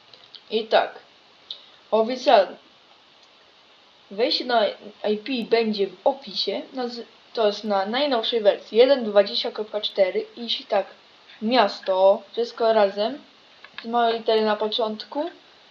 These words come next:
Miasto z małej, wszystko z małej litery, potem P duże i AN z małej, M duże, Ariusz z małej, kropka Aternos, kropka mi.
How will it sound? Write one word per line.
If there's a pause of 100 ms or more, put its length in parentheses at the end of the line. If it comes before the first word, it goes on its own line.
(340)
Miasto
z
małej,
wszystko
z
małej
litery,
potem (240)
P
duże (880)
i
AN
z
małej, (1900)
M
duże, (1500)
Ariusz
z
małej, (1500)
kropka
Aternos,
kropka
mi.